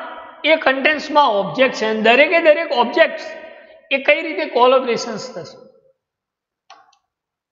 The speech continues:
બીજું લખ્યું છે recalling content spans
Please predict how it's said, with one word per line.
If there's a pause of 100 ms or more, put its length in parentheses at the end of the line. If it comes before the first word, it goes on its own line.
(1800)
બીજું
લખ્યું
છે (840)
recalling
content
spans